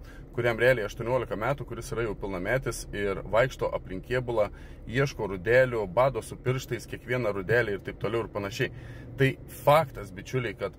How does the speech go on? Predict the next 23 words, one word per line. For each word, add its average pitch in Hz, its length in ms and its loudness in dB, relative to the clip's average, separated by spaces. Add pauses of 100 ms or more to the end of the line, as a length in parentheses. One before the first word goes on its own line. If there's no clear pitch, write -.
atvažiavus 107 640 2
pirkti 117 320 -2
automobilį, 95 560 -4
kuriam 110 320 -2
yra 101 220 0
aštuoniolika 101 500 -2
ar 87 80 -6
dvidešimt 98 400 -4
metų, 127 240 2 (440)
kėbulas, 123 480 2
nu, 110 120 -2
jis 113 160 -6
nebus 117 380 0
kaip 104 180 -8
iš - 120 -10
salono, 107 360 2
bičiuliai. 85 480 -6
Niekada 117 640 2
nebus 90 400 -2
toks. 147 260 -2 (320)
Jis 123 240 -2
jau 123 100 4
bus 127 280 -2